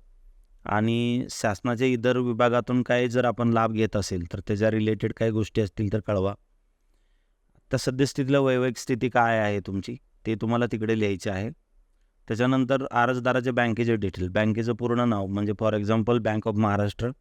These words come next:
बँकेत असलेलं तुमचं खात्यावर जे पासबुक आहे, त्याच्यावरती जी माहिती लिहिलेली आहे, ती बँकेतला तुमचा अकाउंट नंबर, खाते क्रमांक आणि त्या बँकेचा आयएफएससी कोड.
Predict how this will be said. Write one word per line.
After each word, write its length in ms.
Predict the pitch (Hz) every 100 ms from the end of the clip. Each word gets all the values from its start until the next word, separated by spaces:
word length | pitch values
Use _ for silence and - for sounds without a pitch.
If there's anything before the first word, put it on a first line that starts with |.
| _ _ _
बँकेत 340 | 107 107 95 110
असलेलं 340 | 104 110 107 104
तुमचं 220 | 117 117 -
खात्यावर 420 | 104 90 107 113
जे 160 | 95 110
पासबुक 460 | 113 110 113 110
आहे, 180 | 110 107
त्याच्यावरती 600 | 95 104 110 107 104 117
जी 200 | 101 117
माहिती 360 | 117 104 101 107
लिहिलेली 240 | 107 107
आहे, 100 | 104
ती 200 | - 139 - _ _ _ _ _ _
बँकेतला 500 | 113 110 120 117 120
तुमचा 300 | 120 120 120
अकाउंट 380 | 110 107 117 120
नंबर, 280 | 110 107 -
खाते 240 | - 101 104
क्रमांक 380 | 101 92 110 135 _ _ - _
आणि 180 | 101 120
त्या 160 | 131 139
बँकेचा 420 | 127 117 127 143 -
आयएफएससी 480 | 127 110 101 -
कोड. 220 | 95 87